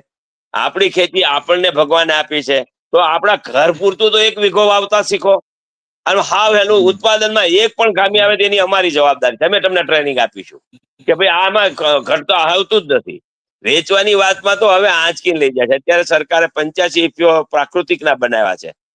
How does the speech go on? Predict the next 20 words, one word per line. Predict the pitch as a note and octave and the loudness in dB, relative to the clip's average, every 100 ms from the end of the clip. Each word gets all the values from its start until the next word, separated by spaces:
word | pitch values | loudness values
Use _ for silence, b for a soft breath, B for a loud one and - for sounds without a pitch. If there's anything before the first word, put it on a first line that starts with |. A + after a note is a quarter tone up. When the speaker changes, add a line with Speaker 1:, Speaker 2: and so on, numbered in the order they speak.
| _ | _
Speaker 1:
અને | A#2 C#3+ D3 | -2 0 0
આખું | C3+ D3+ F#3+ F3 | 0 -2 -2 -2
સંકલન | D#3 D#3+ E3+ E3+ | -4 -6 -2 -2
કરીને | D#3+ D3+ D#3 D#3 | 0 -2 -2 -2
વેચાણ | C3 C3 C#3+ F3+ F3 | 0 0 0 0 0
વિભાગ | D#3 E3 D#3+ | 0 0 0
પણ | E3+ D#3 | -2 -4
સરસ | D3+ D3+ B2 | -2 -4 -2
ગોઠવી | C#3+ B2 C#3 | -6 -6 -4
રહ્યા | B2 G#2+ | -2 -2
છીએ. | - E2 D#2+ _ _ _ - | -4 -14 -18 _ _ _ -2
તો | D#3+ | 0
તમારું | D#3+ D#3+ D#3+ C3 | 0 0 0 0
ગમે | C3+ D3+ | 0 0
તેટલો | D#3 D#3+ D#3 | -2 -2 -2
માલ | B2+ C#3+ D3+ | 0 -2 0
પાકશે | D3+ D3 D3+ | -2 0 0
તો | C#3+ | 0
વેચાણ, | A#2+ C3 D3 C#3+ C#3+ _ b b | 0 0 0 -2 -4 _ b b
પેકેજિંગ, | D#3 F3+ - G#3 F#3 F#3 C#3 | -2 -2 0 -2 0 -2 -2